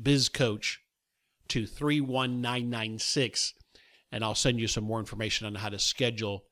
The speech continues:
I'll send you a link to schedule your free consultation.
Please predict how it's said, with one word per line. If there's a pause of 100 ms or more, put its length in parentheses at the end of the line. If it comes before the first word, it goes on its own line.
(260)
I'll
send
you
a
link (120)
to
schedule
your
free
consultation.